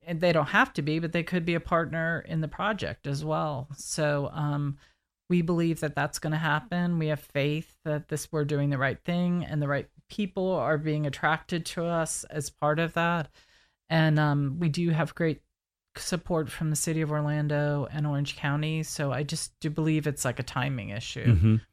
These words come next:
Speaker 1: with everything else going on.
Speaker 2: You'd be looking at building, right?
Speaker 1: Yeah,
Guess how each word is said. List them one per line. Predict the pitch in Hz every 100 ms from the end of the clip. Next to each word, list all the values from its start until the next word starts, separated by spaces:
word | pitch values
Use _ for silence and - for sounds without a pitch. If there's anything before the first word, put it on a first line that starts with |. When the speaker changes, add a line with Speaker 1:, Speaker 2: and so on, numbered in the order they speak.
| -
Speaker 1:
with | 151
everything | 147 143 143
else | 139 139 -
going | 135 135 135
on. | 135 131 131
Speaker 2:
You'd | 143 143
be |
looking | 135 135 131 110
at | 98 87
building, | 120 139 101 82 87
right? | 101 117
Speaker 1:
Yeah, | 180 147 139